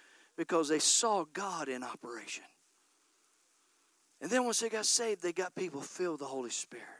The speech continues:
And God said in these last days he would pour out his Spirit upon every person.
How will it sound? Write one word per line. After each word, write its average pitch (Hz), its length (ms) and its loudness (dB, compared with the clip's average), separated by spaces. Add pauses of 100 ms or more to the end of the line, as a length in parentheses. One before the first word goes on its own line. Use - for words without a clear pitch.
(800)
And 151 140 -8
God 262 260 2
said 226 300 6
in 214 140 2
these 196 180 0
last 190 300 2
days 180 200 0
he 190 100 -2
would 160 220 2
pour 175 220 0
out 160 160 -4
his 139 120 -2
Spirit 131 440 -8 (400)
upon 151 380 -2 (100)
every 151 300 -8
person. 123 440 -8